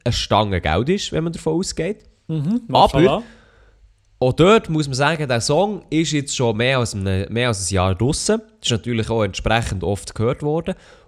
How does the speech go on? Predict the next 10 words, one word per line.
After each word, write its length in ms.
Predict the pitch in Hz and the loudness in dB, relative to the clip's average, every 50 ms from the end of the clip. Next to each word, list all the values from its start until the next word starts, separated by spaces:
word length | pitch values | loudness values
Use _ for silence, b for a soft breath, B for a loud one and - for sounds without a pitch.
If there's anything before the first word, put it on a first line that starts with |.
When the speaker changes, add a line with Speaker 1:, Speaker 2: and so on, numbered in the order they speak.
| b b - | b b 4
Speaker 1:
Und 480 | 180 220 233 202 202 240 269 269 - - | 6 8 8 8 6 2 -2 -4 -6 -4
man 100 | 139 123 | 0 0
darf 160 | 120 107 117 | 0 0 0
nicht 120 | 120 127 | -2 -4
vergessen, 460 | 120 113 117 117 120 120 - - 120 110 | -4 0 0 0 0 0 -2 -4 0 0
Lil 200 | 110 110 110 107 | 2 2 2 2
Ludwig 280 | 107 107 - 117 101 98 | 0 -2 -4 -6 -4 -4
ist 400 | 92 - - - - - - - | -4 -4 -6 -8 -10 -12 -10 -8
zu 100 | - 95 | -4 0
zweit. 420 | 101 113 160 214 - - - - | 4 4 4 4 2 -2 -12 -20